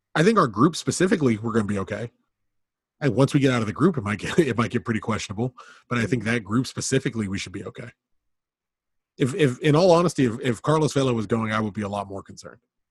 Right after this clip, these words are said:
Speaker 2: Yeah,
Speaker 1: I would be
Speaker 2: I
Speaker 1: a
Speaker 2: agree.
Speaker 1: lot more concerned.
Speaker 2: I agree. Our f-, good friend Rodrigo Rodriguez asking, "So how much you wanna bet that Houston beats us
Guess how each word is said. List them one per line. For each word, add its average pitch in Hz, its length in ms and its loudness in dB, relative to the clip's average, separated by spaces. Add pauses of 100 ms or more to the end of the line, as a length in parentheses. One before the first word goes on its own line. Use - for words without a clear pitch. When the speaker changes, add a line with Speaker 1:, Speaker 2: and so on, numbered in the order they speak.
(540)
Speaker 2:
Yeah, 190 200 -8
Speaker 1:
I 127 60 -2
would 127 100 0
be 123 80 2
Speaker 2:
I 113 40 2
Speaker 1:
a - 20 -2
Speaker 2:
agree. 107 120 -4
Speaker 1:
lot 104 120 -6
more 107 140 -16
concerned. - 320 -20 (480)
Speaker 2:
I 170 80 -18
agree. 143 240 -20 (720)
Our 190 200 -2
f-, - 220 -12
good 208 200 -4
friend 196 420 -8
Rodrigo 190 580 -8
Rodriguez 175 800 -8 (120)
asking, 175 500 -12 (960)
"So - 160 -12
how 233 180 -4
much 277 260 -6
you 226 60 -12
wanna 214 220 -6
bet 180 360 -10 (100)
that 180 180 -14
Houston 214 400 -10
beats 196 300 -12
us 175 200 -12